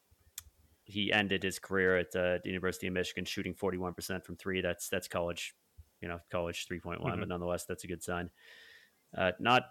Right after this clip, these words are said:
Speaker 1: particularly able playmaker, uh, not particularly good at putting the ball on the floor. He's a good free throw shooter when he gets there. And, uh, yeah, honestly, t-, you guys, uh, t-, particularly you, Matt, might be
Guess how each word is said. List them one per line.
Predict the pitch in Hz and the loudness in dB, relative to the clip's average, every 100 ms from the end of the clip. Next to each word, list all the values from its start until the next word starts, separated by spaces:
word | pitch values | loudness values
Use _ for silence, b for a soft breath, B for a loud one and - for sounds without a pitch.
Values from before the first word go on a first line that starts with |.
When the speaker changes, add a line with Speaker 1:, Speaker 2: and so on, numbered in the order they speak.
| _ _ | _ _
Speaker 1:
particularly | 113 123 101 110 107 98 - | 0 2 4 6 6 6 6
able | 101 98 95 90 - _ - | 6 6 4 2 -4 _ 0
playmaker, | 98 92 90 95 87 - _ _ _ _ _ | 4 4 4 4 0 -4 _ _ _ _ _
uh, | 95 92 | -2 0
not | 95 92 - _ _ | 4 2 2 _ _
particularly | 95 107 95 95 92 90 | -2 -2 0 0 2 0
good | 85 92 | 2 0
at | 87 | 0
putting | 98 92 | -2 -4
the | 90 | -2
ball | 92 87 | 0 2
on | 90 | 0
the | 85 | -2
floor. | - 90 85 - _ _ _ 104 | 0 2 2 -4 _ _ _ -10
He's | 92 | -2
a | 98 | 0
good | 92 | 0
free | 113 104 | 2 2
throw | 101 | 2
shooter | 95 110 98 | 2 2 0
when | 90 | 0
he | 90 | 4
gets | 101 101 | 4 4
there. | - 110 101 - _ _ _ b b b _ - | 6 6 6 0 _ _ _ b b b _ -2
And, | 107 101 98 95 90 | 4 4 4 0 2
uh, | 92 92 90 90 B B B B B B - | 4 6 6 4 B B B B B B -4
yeah, | 117 104 107 | 4 6 6
honestly, | 117 - 123 104 - _ _ | 4 2 4 4 2 _ _
t-, | - - _ _ | -12 -12 _ _
you | 107 127 | -4 4
guys, | 156 120 - - | 6 6 4 0
uh, | 107 98 | 0 0
t-, | 110 | -2
particularly | - - 107 98 98 | -6 0 0 2 2
you, | 95 | 2
Matt, | 95 92 | 2 2
might | 95 92 | 0 0
be | 92 | 0